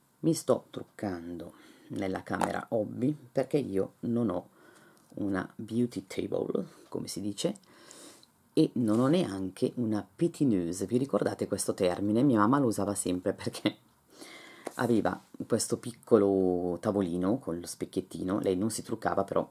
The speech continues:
mm, una volta negli arredamenti eh, delle, eh, sposine anni settanta, eh, c'era, anche se una non, non si truccavano. E quindi mia mamma diceva: "Vai a prendere la spazzola sulla petineuse."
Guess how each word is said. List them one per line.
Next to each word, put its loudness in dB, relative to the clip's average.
mm, -2
una 2
volta 2
negli 2
arredamenti 0
eh, -8
delle, -8
eh, -6
sposine 4
anni 2
settanta, 0
eh, -6
c'era, 0
anche -8
se -6
una -2
non, -8
non -6
si -6
truccavano. -10
E 2
quindi 6
mia 8
mamma 4
diceva: 0
"Vai 0
a 2
prendere 4
la 0
spazzola -2
sulla 0
petineuse." -2